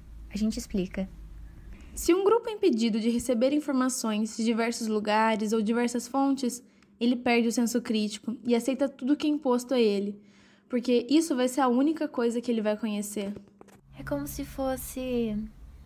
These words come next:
Speaker 1: hum, é como se fosse o mito da caverna de Platão. A pessoa tá presa numa caverna escura e só tem conhecimento daquilo que ela consegue ver.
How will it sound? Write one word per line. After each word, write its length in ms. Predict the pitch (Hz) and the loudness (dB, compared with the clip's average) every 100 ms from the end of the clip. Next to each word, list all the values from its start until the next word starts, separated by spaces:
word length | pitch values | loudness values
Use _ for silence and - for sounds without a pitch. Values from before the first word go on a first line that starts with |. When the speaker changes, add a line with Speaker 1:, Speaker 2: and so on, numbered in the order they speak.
| - - | -12 -6
Speaker 1:
hum, 120 | 226 - - - - - | -6 -8 -20 -18 -18 -6
é 40 | 254 | -2
como 240 | 311 294 | 2 0
se 140 | 285 285 | -2 -6
fosse 360 | 277 277 - | -2 -2 -4
o 40 | 269 | -6
mito 300 | 285 294 285 | -6 -4 -2
da 100 | 277 | -2
caverna 380 | 262 254 247 | -2 -2 -2
de 100 | 247 | -4
Platão. 500 | - 240 233 - 190 185 - - - - - | 2 2 2 0 0 -2 -8 -18 -18 -16 -10
A 60 | - | -4
pessoa 360 | 247 240 262 | -2 0 0
tá 140 | 254 277 | 0 -2
presa 500 | 277 233 233 247 247 | 0 2 2 2 0
numa 160 | 240 | -2
caverna 380 | 240 247 233 240 | -2 -2 0 0
escura 600 | 285 - - 233 226 233 - | -2 -4 0 4 4 2 -2
e 60 | - | -2
só 140 | 262 | -2
tem 180 | 254 285 | 0 -2
conhecimento 680 | 320 302 285 269 254 247 | 0 0 0 0 -2 0
daquilo 460 | 247 254 - 277 285 | 0 0 0 -2 0
que 100 | 285 | 2
ela 160 | 277 269 | 0 0
consegue 600 | - 277 - 285 294 277 | -2 -4 0 0 2 0
ver. 260 | 220 185 | 0 -2